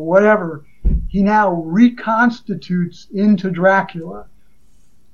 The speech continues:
wearing all of his clothes. The skeleton wasn't wearing the clothes.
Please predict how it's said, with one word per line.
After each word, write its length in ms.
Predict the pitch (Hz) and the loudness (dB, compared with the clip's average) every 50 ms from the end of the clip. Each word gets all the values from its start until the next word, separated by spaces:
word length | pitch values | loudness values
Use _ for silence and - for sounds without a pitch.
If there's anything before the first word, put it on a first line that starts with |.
| - - - | -20 -10 0
wearing 380 | 151 185 208 226 233 226 226 | 2 4 6 8 6 6 6
all 260 | 220 214 214 233 233 226 | 6 6 6 6 6 4
of 60 | 220 | 2
his 140 | 233 214 - | 0 -2 -4
clothes. 1300 | - - - - 254 269 277 262 247 214 175 170 180 220 - - - - - - - - - - - - | -6 -10 -6 0 4 6 8 8 8 6 4 2 -4 -10 -14 -20 -20 -20 -20 -20 -20 -20 -20 -20 -18 -10
The 100 | - 277 | -8 -8
skeleton 880 | - - - - - 269 269 285 294 302 277 - - 208 208 185 185 175 | -8 -8 -12 -6 -2 2 6 6 6 6 4 2 -2 -6 -6 -6 -6 -4
wasn't 360 | 165 185 185 175 175 185 214 185 | -4 -4 -4 -4 -6 -8 -10 -10
wearing 540 | 135 143 180 190 208 220 220 214 196 190 | -6 -2 0 0 2 2 0 -2 -2 -4
the 120 | 170 165 160 | -6 -8 -10
clothes. 800 | - - - 190 214 247 233 202 175 170 156 156 180 175 - | -12 -10 -4 -2 0 2 2 2 2 0 -4 -6 -8 -12 -14